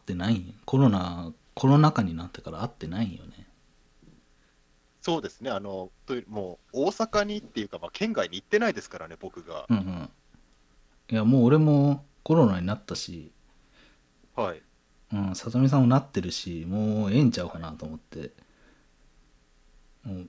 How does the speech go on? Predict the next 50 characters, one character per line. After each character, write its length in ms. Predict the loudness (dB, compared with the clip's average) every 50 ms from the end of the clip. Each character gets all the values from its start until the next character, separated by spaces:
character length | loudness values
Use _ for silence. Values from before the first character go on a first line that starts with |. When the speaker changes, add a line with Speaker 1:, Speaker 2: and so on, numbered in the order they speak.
| _ -18
Speaker 1:
二 180 | -10 -6 -4
人 100 | -4 -4
と 80 | -2 -2
も 80 | -2 -2
免 400 | 0 0 2 2 2 2 0 -2
疫 200 | -2 -4 -6 -4
つ 120 | -2 -4
い 60 | -6 -4
て 120 | -6 -10
る 60 | -10
か 120 | -8 -10 -10
ら。 240 | -10 -10 -12 -12 -14 _ _ _ _ _ -20 -20 _ _ _ _ _ _ _ _ -6 0
Speaker 2:
<laughs> 680 | 0 0 4 4 2 2 2 2 2 0 0 0 -10 -10
な-、 120 | -10 -10 -12 _ -20 _ _
確 200 | -6 -6 -6 -6
か 100 | -10 -10
に、 140 | -10 -10 -14
か 160 | -6 -4 -4
も 80 | -4 -4
し 100 | -6 -10
れ 80 | -16
な 100 | -16 -16
い 40 | -16
で 80 | -16 _
す。 80 | _ _ _ _ _ _ -10
Speaker 1:
い 40 |
や、 80 | -6 -4
も 220 | -2 -2 -2 -2 -2
う 60 | -2
い-、 140 | -2 -4 -4 _ -4 2
俺 220 | 4 8 8 8 8
が 100 | 6 2
行 80 | 2 2
こ 80 | 0
う 20 | 4
か 140 | 4 4 4
な、 140 | 4 2
そ 120 | 0 -2 -4
っ 80 | -6
ち 160 | -4 -2 -2 -2
に。 180 | -2 -4 -8 _ _ -20 -20 _ _ _ _ _ _ _ _ _ _ _ _ _ _ _ _ _ _ _ _ _ _ _ _ _ _ _ _ _ _ _ _
Speaker 2:
お 520 | -10 -8 -6 -6 -4 -4 -4 -4 -4 -6
ー、 20 | -8 _ _ _ -6
あ、 180 | -4 -4 -4 _ _ -6
じ 120 | -2 0
ゃ 100 | 0 0
あ 60 | 0 -2
ぜ 180 | -4 -4 -4
ひ、 160 | -4 -6 _ _ _ -10
あ、 160 | -10 -10 -10